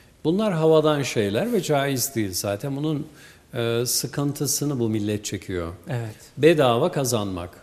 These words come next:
Speaker 1: Hiç gayret yok, çalışmak yok, yok falan. E, bahane de buluyoruz. "Efendim tuşluyorum hocam." diyor. Neyi tuşluyorsun, neyi aldın, neyi verdin? Belli değil.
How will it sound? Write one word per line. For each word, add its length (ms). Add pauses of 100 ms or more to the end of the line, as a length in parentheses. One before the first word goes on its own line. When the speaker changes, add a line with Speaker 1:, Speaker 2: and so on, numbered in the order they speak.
(400)
Speaker 1:
Hiç 460
gayret 500
yok, 320
çalışmak 720
yok, 200 (380)
yok 220
falan. 360 (680)
E, 480 (340)
bahane 480
de 120
buluyoruz. 800
"Efendim 380
tuşluyorum 600
hocam." 440
diyor. 260 (400)
Neyi 220
tuşluyorsun, 720
neyi 200
aldın, 420
neyi 220
verdin? 380 (440)
Belli 300
değil. 260